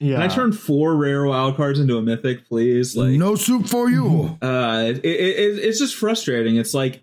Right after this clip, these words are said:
Speaker 1: I'm just gonna accumulate so much more of these resources that I don't need.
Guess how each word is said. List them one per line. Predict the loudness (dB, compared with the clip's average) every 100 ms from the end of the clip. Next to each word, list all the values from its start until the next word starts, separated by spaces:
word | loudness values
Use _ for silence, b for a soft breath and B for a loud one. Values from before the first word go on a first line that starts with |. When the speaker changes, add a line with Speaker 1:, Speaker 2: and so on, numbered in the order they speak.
| _
Speaker 1:
I'm | -2 0
just | 0 0
gonna | 0
accumulate | -2 -2 -2 2 2 2 2 0 -2 -6 _ _ _
so | -8 -4 -2 0
much | -2 -2
more | 0 2 0
of | 0
these | -2 0
resources | -2 0 -2 -2 -2
that | -2
I | -2
don't | -2 -2 -2
need. | 0 0 2 0 -2